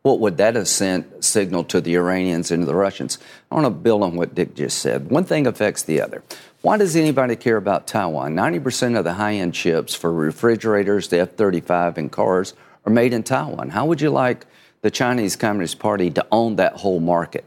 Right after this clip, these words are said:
We need supply chain break from China. So Taiwan's important to us economically. The last guy that tried to re-, rewrite the map of Europe by force was Adolf Hitler. It threw us into a major war.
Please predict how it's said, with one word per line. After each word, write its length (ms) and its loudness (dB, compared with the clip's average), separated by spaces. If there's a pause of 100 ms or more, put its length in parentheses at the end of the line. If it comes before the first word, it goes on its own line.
We 140 2
need 260 2
supply 460 0
chain 420 -2
break 320 0
from 180 -4
China. 460 -2 (320)
So 180 2
Taiwan's 640 -2
important 520 0
to 140 0
us 180 0
economically. 800 -2 (300)
The 100 2
last 380 0
guy 160 2
that 160 -2
tried 280 -2
to 80 0
re-, 260 4 (200)
rewrite 460 2
the 80 -4
map 320 0
of 100 -6
Europe 280 2
by 100 -2
force 420 0
was 160 -4
Adolf 400 0
Hitler. 300 0
It 120 -10
threw 120 4
us 160 0
into 280 0
a 60 0
major 320 -2
war. 380 0